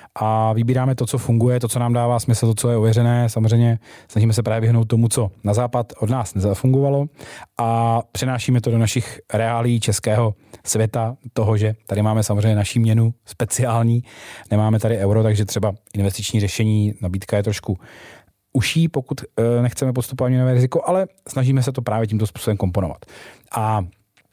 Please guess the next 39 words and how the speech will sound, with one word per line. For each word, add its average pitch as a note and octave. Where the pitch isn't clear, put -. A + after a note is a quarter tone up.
když A#2
bych B2+
se D#3+
měl, D#3+
eh, A2
vlastně A#2+
vrátit C3
nebo A#2+
pustit C3+
do A#2+
toho C3
našeho B2+
investičního B2+
principu B2
v A2+
rámci A2
těch B2
rentierských B2
portfolií, A#2
tak A#2+
my A2+
jsme, C3+
eh, A2+
si C3+
vzali B2+
inspiraci B2
v A2
rámci A#2+
třech -
přístupů. G#2
Eh, G2
jeden C3+
z -
těch E3+
přístupů D3
je, C3
eh, A2+
takzvaná B2
teorie, B2